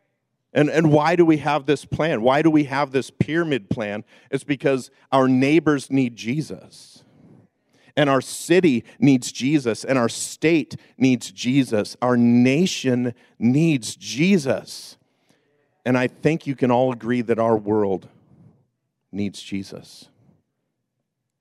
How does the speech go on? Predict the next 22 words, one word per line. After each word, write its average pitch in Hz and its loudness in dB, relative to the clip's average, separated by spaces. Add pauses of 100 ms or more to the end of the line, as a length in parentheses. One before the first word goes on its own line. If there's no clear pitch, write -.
(3000)
But 113 0
where 117 -2
are 117 -2
the 104 -6
Christians - -8 (340)
showing 113 -2
the 101 -4
love 101 -4
of 90 -18
Jesus 85 -14
Christ? - -12 (2000)
How 123 2
are 123 0
they 113 -2
going 110 -6 (380)
to 104 -8
see - -6
the 107 2
witness 110 -2
of 104 -6
Jesus 101 -8
Christ - -10